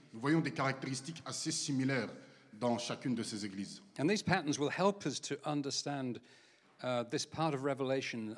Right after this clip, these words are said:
Speaker 2: a, a lot better.
Speaker 1: Et ces, euh, caractéristiques vont nous permettre, euh, de comprendre cette partie-là de l'Apocalypse un peu mieux.
Speaker 2: Now,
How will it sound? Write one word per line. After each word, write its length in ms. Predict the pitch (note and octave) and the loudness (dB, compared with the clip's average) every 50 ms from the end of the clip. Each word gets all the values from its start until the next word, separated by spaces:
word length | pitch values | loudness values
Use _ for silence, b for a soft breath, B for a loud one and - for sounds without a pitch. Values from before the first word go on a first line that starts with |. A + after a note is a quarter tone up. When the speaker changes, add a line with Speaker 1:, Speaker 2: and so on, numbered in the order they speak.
| - - - | -10 -10 -6
Speaker 2:
a, 100 | B2 C3 C3 C3 | -4 -4 -4 -4
a 60 | - B2+ | -4 -2
lot 280 | B2+ B2+ C3 B2 - | 0 2 0 0 0
better. 280 | - A#2+ G#2 - G2+ F2 - - - b b b b b b b | -2 -2 -2 -2 -4 -8 -10 -14 -20 b b b b b b b
Speaker 1:
Et 440 | - D3 D3 D3 C#3+ C#3+ C#3+ B2+ A#2+ - - - | -2 2 4 4 6 4 4 2 0 -4 -10 -10
ces, 320 | C3 - - D#3 D3+ D3+ C#3+ | -8 -6 -2 0 2 4 4
euh, 200 | C#3 C#3 C3+ C3 | 4 4 4 2
caractéristiques 760 | B2 - E3+ D#3+ D#3 D#3 D#3 E3 D#3+ D3 - - F#3+ F3+ D#3+ B2+ | 2 4 6 6 6 6 4 0 0 0 -2 -2 -4 -4 -2 0
vont 340 | C#3 D3+ D3 D3 D3+ D3 D3 B B B B - | 2 2 4 4 2 2 0 B B B B -4
nous 120 | C#3 C#3 | -2 -2
permettre, 560 | A#2 - D#3+ C3+ C#3 D3+ E3+ F3+ F3 - - D3 | 0 0 0 2 2 2 2 2 0 -2 -2 -2
euh, 180 | C3+ B2 A#2+ G#2 - - | 0 0 -2 -4 -6 -4
de 160 | B2+ B2+ B2 | 0 0 0
comprendre 680 | A#2 - - - D3 C3 - - D#3+ E3 E3 D#3+ A#2+ B2 | 0 -2 -4 -6 -6 -4 -2 0 2 2 2 2 0 -2
cette 340 | - - - D#3+ C#3+ - - | -4 -4 -4 -4 -4 -4 -4
partie-là 440 | D3+ C3 - - - D3+ C#3+ C#3 | -6 -6 -4 -4 -2 0 0 0
de 120 | B2+ G#2+ B2+ | 0 0 0
l'Apocalypse 580 | A#2+ A#2 A#2+ - - - B2+ B2+ C3+ B2+ - | 0 0 -2 -4 -6 -4 -2 -2 -2 -2 -4
un 80 | A#2+ A2 | -6 -6
peu 120 | - A#2+ | -4 -4
mieux. 240 | A2 G#2+ G#2+ G#2 F#2 - - - - - _ B B B B B B B _ - | -4 -4 -4 -6 -6 -8 -12 -20 -20 -20 _ B B B B B B B _ 0
Speaker 2:
Now, 220 | E3+ E3 D#3+ D#3+ | 2 4 4 2